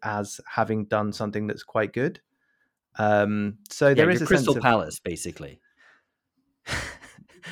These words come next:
Speaker 1: Yeah, you're Everton, unrelegatable.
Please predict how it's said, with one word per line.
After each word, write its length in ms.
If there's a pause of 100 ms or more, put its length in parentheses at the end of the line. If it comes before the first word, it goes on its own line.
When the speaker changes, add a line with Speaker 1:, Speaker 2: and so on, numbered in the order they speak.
(120)
Speaker 1:
Yeah, 400
you're 220
Everton, 400
unrelegatable. 1500